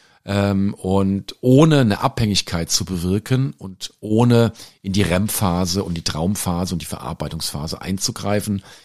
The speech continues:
Ein weiteres, äh, Bonus ist dafür, ähm, dass auch eine Abhängigkeit nicht zu beobachten ist. Also wenn synthetische Mittel, dann lieber in diesen Bereich gehen. Da gibt's auch eben Tropfen,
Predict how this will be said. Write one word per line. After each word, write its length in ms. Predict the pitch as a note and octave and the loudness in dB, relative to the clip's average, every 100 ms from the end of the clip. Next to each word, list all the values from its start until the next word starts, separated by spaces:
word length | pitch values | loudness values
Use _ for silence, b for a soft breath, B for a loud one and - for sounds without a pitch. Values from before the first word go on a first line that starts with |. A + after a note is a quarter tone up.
| B | B
Ein 120 | - D#2+ | -14 -4
weiteres, 640 | E2+ G#2 A2+ G2+ - - | -2 0 0 0 0 -2
äh, 180 | A#2 G2+ | -2 -4
Bonus 560 | E2 - F#2+ G#2+ G#2 | -4 -2 0 2 0
ist 180 | E2+ - | -4 -6
dafür, 540 | E2+ E2+ - F#2 F#2 E2+ B B B B - | -4 -6 -4 0 0 -2 B B B B -8
ähm, 580 | F#2+ F2 E2+ E2+ F2+ - _ _ | -2 0 -2 -4 -8 -16 _ _
dass 440 | E2+ E2 - - _ _ | -2 2 2 0 _ _
auch 280 | - E2+ - | -6 -4 -2
eine 180 | F#2 - | -4 -2
Abhängigkeit 880 | - - G2+ F2+ - - E2+ E2 - | -2 0 2 2 0 0 0 -2 -8
nicht 360 | - F#2 F2 - | -10 -4 -4 -2
zu 140 | - | -4
beobachten 600 | E2 D2 D2+ F2 D#2 - | -4 -6 -8 -8 -8 -12
ist. 300 | - - - | -16 -18 -18
Also 280 | - D#2+ D#2+ | -10 -6 0
wenn 380 | F#2 C3+ F3+ E3+ B B - | 4 6 6 6 B B -4
synthetische 600 | A#2+ G#2+ G#2+ A2 G2+ G2+ | -2 2 0 2 2 2
Mittel, 400 | F#2+ G#2 G2+ F#2+ B B _ | 2 2 2 0 B B _
dann 280 | G#2 G#2 G2+ | 0 2 2
lieber 540 | - F#2 G#2 G#2 G2 | -2 0 0 2 2
in 140 | F#2 E2+ | 0 0
diesen 280 | G#2+ C#3 D3 | 2 2 2
Bereich 420 | C3 A#2 A#2 - | 2 4 2 2
gehen. 440 | A2+ A2 A2 A2 B B _ | 2 2 2 0 B B _
Da 80 | E2 | -8
gibt's 300 | - - - | -6 -6 -4
auch 200 | F2 E2+ | -4 -4
eben 360 | E2+ E2 D#2+ D2+ | -6 -4 -6 -6
Tropfen, 580 | - B2+ - C3 B2 A#2+ | 0 0 2 2 2 0